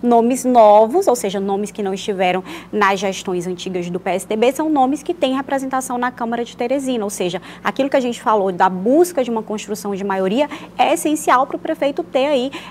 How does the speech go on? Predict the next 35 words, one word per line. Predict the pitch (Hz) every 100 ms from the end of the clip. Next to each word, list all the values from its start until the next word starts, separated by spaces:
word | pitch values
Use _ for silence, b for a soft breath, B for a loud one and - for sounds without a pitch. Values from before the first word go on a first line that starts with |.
| B
é | 233
de | 247
fato | 254 226 269
um |
primeiro | 262 254 240 254
ano | 233 208
que | 214
vai | 202 208
ter | 208 - 247 359 - 240
uma | 220
certa | 214 202 185
dificuldade | 196 - 196 202 170 170 -
financeira, | 202 196 180 202
que | 196
já | 190
é | 190
prevista | 226 220 180 190 190
inclusive | 190 185 185
nessa | 196 196
discussão | - 214 202 226 240
do | 233
orçamento, | 214 208 185 185 - B B
que | 247
já | 208 208 233
está | 370 - 269
acontecendo | 240 233 226 214 214 202
nos | 196 185
bastidores | 185 180 190 190
com | - - 247 311
o | 277
presidente | - 208 190 190 190
da | 196
Câmara, | 190 185 185 175
Enzo | 180 180
Samuel. | - 202 208 196 214